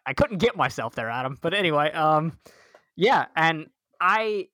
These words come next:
like I said, coming away from this now, you say you enjoyed it more at home. I only have one frame of reference to give my opinion on that, but I do understand after seeing it why he made this push, whether it was ill-advised.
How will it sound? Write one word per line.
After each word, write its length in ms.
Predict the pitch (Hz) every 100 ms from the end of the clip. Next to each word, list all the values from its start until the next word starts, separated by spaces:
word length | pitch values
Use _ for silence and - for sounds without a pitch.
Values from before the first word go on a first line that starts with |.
| -
like 240 | - 196
I 80 | 180
said, 240 | 170 160
coming 200 | 175 175
away 200 | 131 135
from 160 | 147 131
this 240 | 123 -
now, 340 | 123 113 110 -
you 220 | 156 135
say 260 | 127 139 127
you 260 | 117 117 123
enjoyed 320 | 117 127 120
it 80 | 123
more 320 | 117 117 120
at 120 | 127
home. 380 | 120 131 123 120
I 180 | 117 120
only 240 | 113 117
have 260 | 117 120 113 117
one 240 | 120 120
frame 260 | - 120 113
of 160 | 113
reference 480 | 117 117 123 117 -
to 100 | -
give 200 | 120 120
my 140 | 120 113
opinion 360 | 110 123 120
on 160 | 110 113
that, 180 | 113 113
but 180 | - 120 - - - _
I 160 | 147 139 _
do 200 | 175 180
understand 920 | 160 151 127 - - 139 147 131 117
after 280 | 123 - 120
seeing 320 | - 151 127
it 100 | 113 -
why 460 | 120 120 120 120
he 200 | 117 123
made 300 | 110 113 113
this 180 | 110 104
push, 460 | - 220 113 - - _ _ _
whether 260 | 151 147
it 40 | 135
was 180 | 131 139
ill-advised. 600 | 131 123 135 113 110